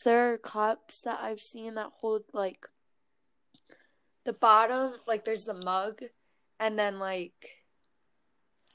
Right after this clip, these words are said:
I don't know how to describe it. There's, like, an indent in it, so you can stick your, like, little cookie or whatever, like, your little biscuit. I don't know why, I don't know, I guess that's an England thing or something.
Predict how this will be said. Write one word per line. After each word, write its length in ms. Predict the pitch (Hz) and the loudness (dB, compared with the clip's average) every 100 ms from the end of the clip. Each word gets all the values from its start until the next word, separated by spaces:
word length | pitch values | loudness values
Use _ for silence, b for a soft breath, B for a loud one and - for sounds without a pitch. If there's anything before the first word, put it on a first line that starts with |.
| - | -20
I 100 | 226 | -20
don't 180 | 233 233 | -16 -14
know 100 | 226 | -14
how 160 | 220 | -12
to 120 | 208 202 | -14 -12
describe 480 | 202 - - 202 - | -10 -10 -10 -10 -12
it. 120 | - | 0
There's, 220 | 240 226 | 4 6
like, 220 | 220 196 - | 8 6 4
an 180 | 196 185 - | -4 -4 -4
indent 480 | 185 190 233 247 - | -4 4 4 4 0
in 120 | 254 | 0
it, 200 | 262 - | 2 2
so 140 | - | 0
you 100 | 214 | 0
can 280 | 185 202 185 - | -4 -8 -10 -2
stick 400 | - - 208 - | 0 2 0 0
your, 120 | 202 | 2
like, 240 | 190 175 | 2 0
little 260 | 185 185 180 | -2 -2 -2
cookie 380 | 180 185 - 220 | -4 -10 -4 0
or 120 | 226 | 0
whatever, 380 | 240 254 254 285 | 2 2 2 -2
like, 720 | 277 _ _ _ _ - - | -6 _ _ _ _ -14 -2
your 100 | 208 | 2
little 120 | 190 | 2
biscuit. 540 | - 190 - - 254 - - | 0 -4 -4 -6 -8 -10 -2
I 100 | 190 | -2
don't 140 | 190 | -2
know 340 | 190 180 180 - - | -4 -4 -6 -12 -20
why, 540 | - 196 185 175 170 - _ _ _ _ _ - | -2 2 2 2 -6 -10 _ _ _ _ _ -6
I 120 | 208 | -6
don't 100 | 208 | -6
know, 80 | - | -12
I 40 | 277 | -12
guess 160 | 214 | -6
that's 240 | 220 208 - | -4 -4 -6
an 100 | - | -14
England 460 | - - - - | -12 -6 -6 -4
thing 160 | - - | -6 -6
or 80 | - | -6
something. 460 | - 277 - - | -6 -8 -12 -16